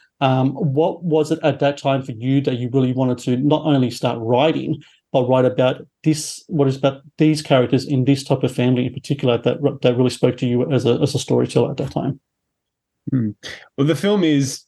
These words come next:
Speaker 2: uh, very, it's semi-autobiographical. Uh, I haven't, I've never looked into a murder mystery, uh, so to speak, but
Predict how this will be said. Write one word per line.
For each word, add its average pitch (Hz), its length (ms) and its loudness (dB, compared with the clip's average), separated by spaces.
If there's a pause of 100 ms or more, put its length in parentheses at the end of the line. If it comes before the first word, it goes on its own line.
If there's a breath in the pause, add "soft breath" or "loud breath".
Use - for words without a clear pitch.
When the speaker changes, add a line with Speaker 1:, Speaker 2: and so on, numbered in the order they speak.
(260)
Speaker 2:
uh, 113 380 2
very, 117 320 2 (580)
it's 101 140 -12
semi-autobiographical. 110 1200 0
Uh, 98 280 -2
I 98 40 -4
haven't, 107 340 -2 (600)
I've 92 180 -8
never 95 300 0 (400)
looked 104 240 2
into 98 160 -2
a - 20 -2
murder 120 280 0
mystery, 101 520 -2 (280 loud breath)
uh, 107 160 2
so 123 200 0
to 104 60 0
speak, 98 460 -2 (260)
but 120 500 0